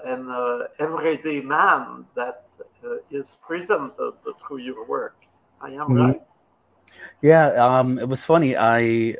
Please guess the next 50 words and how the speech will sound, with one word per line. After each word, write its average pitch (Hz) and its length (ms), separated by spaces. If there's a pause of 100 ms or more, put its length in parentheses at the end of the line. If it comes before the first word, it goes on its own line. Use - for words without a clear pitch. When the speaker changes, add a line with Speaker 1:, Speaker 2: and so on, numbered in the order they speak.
Speaker 2:
uh, 107 300 (580)
Syracuse 185 520
University 135 380
has 113 120
a 104 40
really 117 280
great 120 240
scholarship 117 560
for 104 180
Haudenosaunee 101 800
students. 110 540
If 101 80
you 107 80
get 107 140
accepted 104 420
in, 135 180
you 110 80
get 98 120
a 98 40
full - 180
scholarship. 110 600 (640)
And 123 260
so 127 340
that's 139 300
what, 131 260
that 120 160
was 120 220
the 110 80
main 120 280
reason 110 320
why 101 300
I 95 60
applied, 113 400
was 95 180
to - 60
get 98 140
in 98 120
the 92 100
film 117 240
program. 90 360
But 92 160
then 131 160
when 113 120
I 101 80
got 120 340
there, 95 400
or 95 180
before 104 420
I 104 40
got 90 220